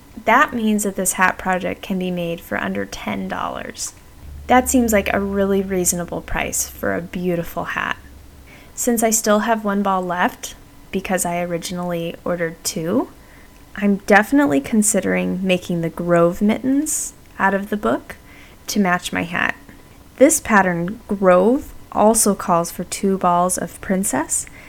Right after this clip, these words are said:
but Jared Flood himself said that, I think it was his mother, got both mittens out of only one skein. Since I know I'm a tight knitter and I have, like, the world's smallest hands,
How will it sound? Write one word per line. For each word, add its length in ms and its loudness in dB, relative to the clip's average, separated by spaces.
but 220 -2
Jared 380 6
Flood 380 4
himself 880 2
said 680 2
that, 380 0
I 80 -6
think 420 0
it 140 0
was 300 0
his 280 -8
mother, 800 -2
got 240 6
both 340 8
mittens 540 2
out 140 4
of 120 -2
only 300 -4
one 420 -2
skein. 420 -2
Since 220 -2
I 80 4
know 200 6
I'm 140 4
a 60 2
tight 240 -2
knitter 500 0
and 160 -4
I 40 -2
have, 500 -4
like, 360 -4
the 120 0
world's 480 4
smallest 680 2
hands, 720 0